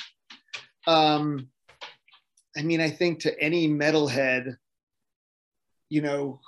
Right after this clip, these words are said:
who, you know, music being probably one of the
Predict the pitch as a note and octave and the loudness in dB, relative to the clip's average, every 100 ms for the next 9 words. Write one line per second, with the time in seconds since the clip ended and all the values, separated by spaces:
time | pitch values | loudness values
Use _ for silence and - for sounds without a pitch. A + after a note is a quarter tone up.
0 | - D#3 D3+ D3 C#3 C#3 - _ _ _ | -6 4 6 6 2 -4 -10 _ _ _
1 | C#3+ C#3+ C3 B2+ C#3 D#3 D#3+ E3 D3 - | -12 -8 -8 -10 -6 -2 0 0 -2 -6
2 | - D#3 D3+ D3 C#3+ C#3 C#3 C#3 - _ | 2 6 6 6 2 -2 -6 -8 -10 _
3 | _ _ _ _ - - E3+ F3 C#3+ D3 | _ _ _ _ -18 -8 -2 0 0 0
4 | C#3+ C#3 C3+ D3 D3 C#3+ C#3 C3+ B2+ | 0 0 -2 -2 -2 -2 -2 -2 -4